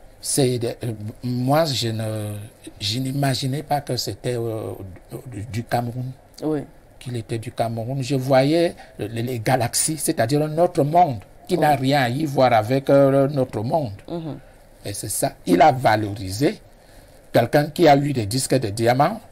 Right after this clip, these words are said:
Speaker 2: Oui.
Speaker 1: Et c'est un monsieur
Speaker 2: Disque
Speaker 1: qui
Speaker 2: de
Speaker 1: euh,
Speaker 2: platine,
Speaker 1: euh,
Speaker 2: oui.
Speaker 1: voilà, de
Speaker 2: Mhm.
Speaker 1: platine à l'époque.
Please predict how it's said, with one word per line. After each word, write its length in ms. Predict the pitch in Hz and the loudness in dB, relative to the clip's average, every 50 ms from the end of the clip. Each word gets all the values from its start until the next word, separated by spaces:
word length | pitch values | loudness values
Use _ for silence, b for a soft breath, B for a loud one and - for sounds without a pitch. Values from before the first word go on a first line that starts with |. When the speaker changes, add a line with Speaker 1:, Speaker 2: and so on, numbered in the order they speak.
| - - - - | -20 -14 -8 -6
Speaker 2:
Oui. 200 | 156 156 147 135 135 - - | -4 -4 -4 -6 -8 -10 -2
Speaker 1:
Et 80 | - 165 | 0 0
c'est 380 | 135 139 - - 151 135 123 | 0 2 2 2 2 4 6
un 60 | 135 156 | 6 4
monsieur 380 | 165 147 135 - - 180 175 - | 4 0 -4 0 0 -2 -2 0
Speaker 2:
Disque 220 | - - 180 - 294 | -2 -4 -4 0 0
Speaker 1:
qui 80 | 240 | 2
Speaker 2:
de 80 | 185 170 | 2 2
Speaker 1:
euh, 60 | - | 4
Speaker 2:
platine, 440 | 143 320 - - - - 202 190 180 | 6 6 6 4 4 -2 -2 -2 0
Speaker 1:
euh, 440 | 156 143 135 - - - 151 147 143 - | 0 0 2 2 2 2 2 2 0 0
Speaker 2:
oui. 40 | 107 | -4
Speaker 1:
voilà, 400 | 95 98 104 110 107 98 113 160 170 | -4 -4 -4 -2 0 0 0 0 0
de 100 | - 135 | -2 -4
Speaker 2:
Mhm. 100 | 165 165 | -4 -2
Speaker 1:
platine 400 | 113 110 107 - - 170 175 165 | -2 -2 -2 -2 -2 -2 0 0
à 60 | 120 | 0
l'époque. 420 | 117 113 110 - - 190 208 208 | 0 0 -4 0 2 2 2 2